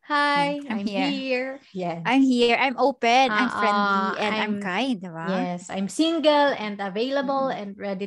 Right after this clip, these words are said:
Speaker 1: to
Speaker 2: Mm-mm.
Speaker 1: mingle.
Speaker 2: Yeah.
Speaker 1: Ayun.
Speaker 2: That's, yeah, true, true. Totoo yan. Mm-mm.
Speaker 1: So you can
Speaker 2: Yan.
Speaker 1: be, you can be both,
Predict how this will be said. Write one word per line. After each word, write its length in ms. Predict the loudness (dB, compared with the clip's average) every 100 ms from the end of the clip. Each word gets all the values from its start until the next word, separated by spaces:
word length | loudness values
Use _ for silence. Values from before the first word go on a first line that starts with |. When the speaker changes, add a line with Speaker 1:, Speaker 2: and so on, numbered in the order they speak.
| -8
Speaker 1:
to 80 | -6
Speaker 2:
Mm-mm. 80 |
Speaker 1:
mingle. 640 | -4 -2 -2 -2 -2 -6 -10 _ _ _ _ _ -14
Speaker 2:
Yeah. 720 | -6 0 2 4 4 4 2
Speaker 1:
Ayun. 320 | 0 0 -2 -4
Speaker 2:
That's, 320 | -8 -12 -14
yeah, 400 | -14 -12 -10 -12 -16
true, 240 | -18 -14 -14
true. 400 | -14 -14 -12 -12 _
Totoo 400 | -12 -10 -8 -6
yan. 560 | -4 -4 -6 -10 -14 _
Mm-mm. 480 | -14 -14 -14 -16 -20 _
Speaker 1:
So 160 | 0 4
you 240 | 4 2
can 240 | 4 4 6
Speaker 2:
Yan. 240 | 6 4
Speaker 1:
be, 160 | 0 _ _ _ -18 -18 _
you 240 | -2 0 2
can 320 | 2 0 -2
be 320 | -4 -4 -6
both, 480 | -2 2 2 0